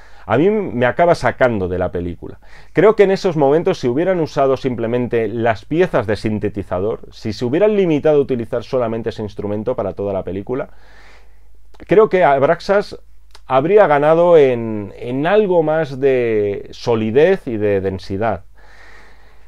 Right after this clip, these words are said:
Luego, en lo que respecta a la acción, me han sorprendido también las peleas entre Abraxas y Secundos, más bien para mal, y esto sí que se lo anoto como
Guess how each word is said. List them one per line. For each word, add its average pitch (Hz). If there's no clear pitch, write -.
Luego, 156
en 226
lo 208
que 160
respecta 175
a 220
la 208
acción, 202
me 131
han 170
sorprendido 180
también 135
las -
peleas 165
entre 117
Abraxas 175
y 143
Secundos, 170
más 123
bien 190
para 110
mal, 110
y 123
esto 196
sí -
que 185
se 165
lo 143
anoto 156
como 120